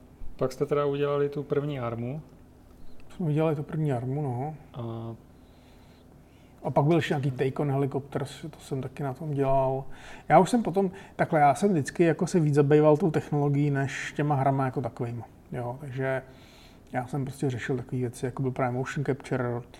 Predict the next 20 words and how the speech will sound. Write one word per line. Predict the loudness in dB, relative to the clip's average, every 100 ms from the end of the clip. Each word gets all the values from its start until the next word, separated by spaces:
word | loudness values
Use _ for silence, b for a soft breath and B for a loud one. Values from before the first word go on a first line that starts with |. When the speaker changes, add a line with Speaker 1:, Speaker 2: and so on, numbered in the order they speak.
| B B B
Speaker 2:
Když | -2 0
jsme | 0
úplně | 0 0 2
začínali, | 2 0 0 2 2
tak | 0 -2
jsem | -2 -2
vlastně, | -2 -4 -4 -4 -4 -6 -12 -10 -10
Ondra, | -2 0 2
že | 4 2
psal, | 0 -4 0 2 2
než | 0 -4
to | -4
dal | 0 0
jiným | 2 0 0
programátorům | 0 0 2 0 -2 -2 -2 0
vůbec, | 0 0 -2 B B B B B B B B B B -20 -20 -12 -2
a, | 2 4 4 2 B B B B B B B B
ne, | 0 4
možná | 6 6
ještě | 6 6 4